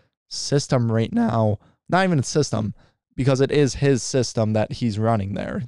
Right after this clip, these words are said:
He, he switched it last year, but he's surrounded by a bunch of great, phenomenal players. Granted, it's a lot in large part due to him taking less money that they're able to afford that many, or those players, but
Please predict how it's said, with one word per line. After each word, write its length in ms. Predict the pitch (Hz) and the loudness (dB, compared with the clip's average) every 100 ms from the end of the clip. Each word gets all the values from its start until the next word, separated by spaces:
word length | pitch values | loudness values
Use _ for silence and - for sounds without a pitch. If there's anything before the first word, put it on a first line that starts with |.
| - 151 | -12 -4
He, 240 | 120 123 - | 0 0 2
he 160 | 127 | -2
switched 360 | - 147 135 - | 0 0 0 0
it 120 | 139 | 0
last 440 | 131 131 131 123 | 2 4 4 2
year, 240 | 123 120 113 - _ _ _ - | 0 2 2 -4 _ _ _ -2
but 180 | 131 - _ _ _ _ _ _ _ _ _ - | -2 -2 _ _ _ _ _ _ _ _ _ -8
he's 260 | - 175 | 0 0
surrounded 400 | - 160 160 147 | 2 2 2 2
by 160 | 139 123 | 4 4
a 80 | 110 | 4
bunch 260 | 123 117 | 0 -2
of 120 | 113 | -8
great, 520 | - 120 113 117 120 - _ _ _ _ _ | -8 -2 0 0 -2 -8 _ _ _ _ _
phenomenal 640 | - 117 117 117 110 - _ _ _ - | -2 0 2 2 -2 -2 _ _ _ -20
players. 640 | - 120 127 113 101 - | -6 0 2 2 0 -4
Granted, 360 | - 127 117 120 | -4 -4 -2 -4
it's 180 | 123 113 - - | -4 -6 -8 -4
a 80 | |
lot 500 | 113 104 113 127 123 | -2 0 2 2 0
in 200 | - 120 | 0 0
large 260 | 113 139 127 | 0 0 -2
part 300 | - 110 185 | -2 -2 0
due 160 | 135 135 | 0 0
to 80 | |
him 200 | 107 110 | 0 -2
taking 380 | 101 123 113 113 | -2 -4 -2 -2
less 240 | 107 101 - | -2 -4 -2
money 420 | 131 123 107 101 _ _ - | -2 0 -2 -4 _ _ -12
that 120 | 98 | -4
they're 120 | 117 | 0
able 240 | 117 110 110 | 2 2 0
to 60 | |
afford 420 | 104 - 160 180 | -2 -2 2 4
that 180 | 139 113 | 4 0
many, 240 | 113 110 101 - | 0 -2 -4 -2
or 100 | 131 | 2
those 200 | 113 107 | 2 0
players, 480 | - 117 107 104 - _ _ _ _ _ _ _ _ _ 127 | -2 0 0 0 -6 _ _ _ _ _ _ _ _ _ -2
but 340 | 123 120 107 | 2 2 2